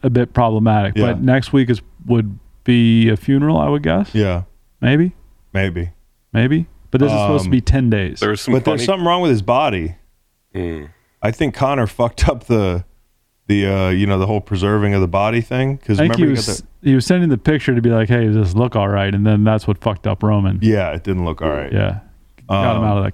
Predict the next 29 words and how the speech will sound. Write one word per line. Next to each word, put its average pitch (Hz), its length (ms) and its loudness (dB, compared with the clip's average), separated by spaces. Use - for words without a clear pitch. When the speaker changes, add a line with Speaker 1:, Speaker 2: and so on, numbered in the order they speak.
Speaker 2:
hey, 131 200 2
Speaker 1:
kilt. - 140 -20
Speaker 2:
two 165 200 0
things 135 360 -2
I 110 60 2
wanna 107 220 0
hit 101 200 -2
you 101 60 -6
guys 98 260 0
on 92 160 0
before 90 320 -4
Big 87 200 -2
Cat 95 260 -4
one. 101 420 -2
Speaker 1:
Tucker 117 200 0
Carlson. 110 240 2
Speaker 2:
This 110 280 0
was - 20 2
what, 101 180 0
well, 95 260 2
Tucker 85 240 -4
<laughs> - 80 -18
Carlson. 80 520 -2
My 104 140 0
kid 120 280 -2
found 95 540 -2
seven 95 920 -4
four-leaf 95 400 0
clovers. 78 640 -6